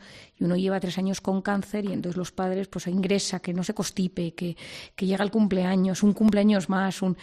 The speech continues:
y entonces, claro, pues ahí en particular, eh, algún hermano, pues, que ahí pasa completamente desapercibido, sobre todo porque a veces esos hermanos más invisibles, como captan el agotamiento de los padres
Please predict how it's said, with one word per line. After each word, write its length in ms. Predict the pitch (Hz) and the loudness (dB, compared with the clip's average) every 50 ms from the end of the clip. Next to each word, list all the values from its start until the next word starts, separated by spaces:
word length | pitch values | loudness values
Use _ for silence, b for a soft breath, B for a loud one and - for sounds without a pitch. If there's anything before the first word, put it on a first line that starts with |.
| B B B B B B B | B B B B B B B
y 60 | B 175 | B -6
entonces, 200 | 151 185 175 - | -4 -4 -4 -2
claro, 240 | - 196 190 185 | 0 0 0 0
pues 180 | - 185 156 160 | -2 -4 -6 -6
ahí 400 | 156 160 165 170 175 175 180 170 - | -6 -4 -4 -4 -2 -2 -4 -4 -6
en 100 | - - | -6 -8
particular, 640 | - - - - 180 - 190 185 185 180 190 - - - | -10 -10 -8 -8 -6 -2 0 0 2 0 0 -2 -6 -8
eh, 220 | - - - - | -8 -6 -6 -6
algún 300 | - - 160 175 185 185 185 | -6 -6 -4 -2 -2 0 0
hermano, 340 | 180 180 180 185 190 190 | 0 0 -2 -2 -2 -2
pues, 140 | - 185 - | -4 -6 -8
que 100 | - - | -8 -8
ahí 100 | - 170 | -8 -6
pasa 240 | - 180 165 - 175 | -6 -6 -8 -6 -6
completamente 460 | - 185 170 180 175 185 185 180 196 | -6 -6 -4 -4 -2 -2 -2 0 -2
desapercibido, 800 | 180 - 185 - 196 185 - - 196 190 190 190 196 208 214 - B B B B B B B B | -2 -4 -4 -4 -4 -4 -4 -4 -4 -2 -2 0 -2 -2 -4 -8 B B B B B B B B
sobre 320 | B - - 214 214 214 - | B -2 0 2 2 2 0
todo 260 | - 302 311 311 254 | 0 2 0 2 2
porque 320 | - 240 226 - - 220 | 0 -2 -2 -2 -4 -2
a 60 | 208 | 0
veces 260 | 220 269 262 277 269 262 | 0 0 0 0 0 0
esos 280 | 254 254 262 240 233 | 0 -2 -2 -4 -2
hermanos 360 | 247 233 233 240 240 233 214 | 0 2 4 4 4 4 4
más 160 | 220 214 - - | 2 0 0 0
invisibles, 580 | 220 214 202 - - 240 233 220 208 202 - | 0 0 0 0 -2 -2 -2 -2 -2 -4 -6
como 320 | - - 170 170 165 - _ | -6 -6 -4 -4 -4 -4 _
captan 560 | - 254 262 262 - - 175 - - 147 147 - b b b b b b b | -2 -2 -2 -2 -4 -8 -6 -6 -6 -6 -8 -10 b b b b b b b
el 140 | 202 196 190 | 0 2 2
agotamiento 1040 | 190 185 185 190 185 185 - 180 185 214 233 254 254 247 254 - 240 226 226 220 | 2 0 0 -4 -4 -4 -2 0 2 4 6 6 6 4 2 2 0 2 2 2
de 100 | 226 226 | 2 2
los 220 | 226 214 - - | 0 -2 -4 -4
padres 540 | - - 247 233 214 190 196 220 220 - - | -2 0 0 0 2 0 0 -2 -4 -6 -10